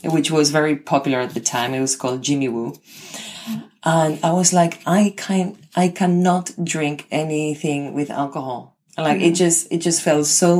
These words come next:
Speaker 1: wrong. It's like,
Speaker 2: Yeah.
Speaker 1: I was like, "I can't do it."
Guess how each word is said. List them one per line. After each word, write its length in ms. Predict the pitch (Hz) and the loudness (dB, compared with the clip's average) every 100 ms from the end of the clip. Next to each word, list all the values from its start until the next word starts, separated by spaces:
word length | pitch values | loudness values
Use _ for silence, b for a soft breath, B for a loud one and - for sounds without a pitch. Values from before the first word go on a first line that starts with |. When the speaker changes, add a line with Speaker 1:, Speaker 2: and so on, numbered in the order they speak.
| 175 | 2
Speaker 1:
wrong. 440 | 143 175 143 127 - | 0 0 0 -2 -8
It's 180 | 147 143 | -6 -4
like, 320 | 156 220 202 | -2 -2 -2
Speaker 2:
Yeah. 140 | 175 170 | -4 -4
Speaker 1:
I 60 | |
was 160 | 156 160 | -4 -2
like, 180 | 160 151 151 | -4 -2 -6
"I 60 | |
can't 280 | - 170 170 | -4 -4 -2
do 120 | 185 | -4
it." 240 | 208 - | -6 -10